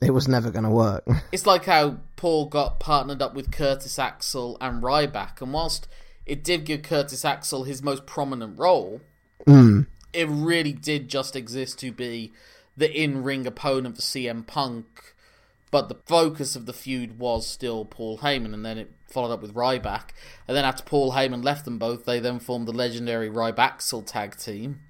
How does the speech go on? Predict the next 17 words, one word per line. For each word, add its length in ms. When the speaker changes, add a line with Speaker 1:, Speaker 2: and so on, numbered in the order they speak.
Speaker 1:
Oh, 160
yep. 240
Speaker 2:
<laughs> 0
Speaker 1:
Oh, 200
that 240
uprooted 400
a 40
lot 220
of 60
trees, 340
did 200
that 220
in 100
the 80
division 420
as 120
well. 280